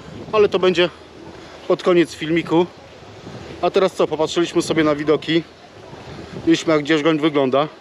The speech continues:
to czas coś zjeść. I co? I ruszyć z magnesem. No i tak, miasto trochę obejrzane, jest magnes neodymowy. Miejsce po Zamku Krzyżackim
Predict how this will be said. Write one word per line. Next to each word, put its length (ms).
to 80
czas 180
coś 220
zjeść. 440
I 60
co? 220
I 120
ruszyć 280
z 40
magnesem. 440
No 100
i 80
tak, 240
miasto 240
trochę 300
obejrzane, 560
jest 200
magnes 360
neodymowy. 680
Miejsce 320
po 100
Zamku 280
Krzyżackim 580